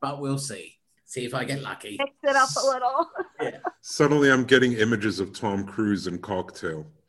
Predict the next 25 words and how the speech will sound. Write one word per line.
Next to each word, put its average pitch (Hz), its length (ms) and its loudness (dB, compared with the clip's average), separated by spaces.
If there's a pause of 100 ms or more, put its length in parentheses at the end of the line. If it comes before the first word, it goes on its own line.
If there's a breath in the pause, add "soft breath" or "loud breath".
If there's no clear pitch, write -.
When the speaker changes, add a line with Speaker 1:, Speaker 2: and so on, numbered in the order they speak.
(300 soft breath)
Speaker 1:
Yeah, 208 180 2
yeah, - 60 6
Speaker 3:
Anyway. 139 300 8
Speaker 1:
yeah. 151 140 -4 (280)
Speaker 2:
That's 277 200 -2
exactly 277 600 -2
what 285 120 0
he's 277 160 -6
going 185 300 2
for. 180 80 2
Speaker 1:
Coughlin's 185 320 0
Law. 143 440 0 (960 soft breath)
Speaker 3:
What 123 140 10
was 156 140 10
his 170 140 4
name 180 200 8
again? 185 300 8
What 156 120 4
was 175 120 2
it? 196 140 4 (180)
Speaker 1:
Coughlin's 165 640 4
Law. 165 380 -2
His - 200 0
Speaker 3:
Lachlan. 123 480 4
Speaker 1:
mate, 143 80 -10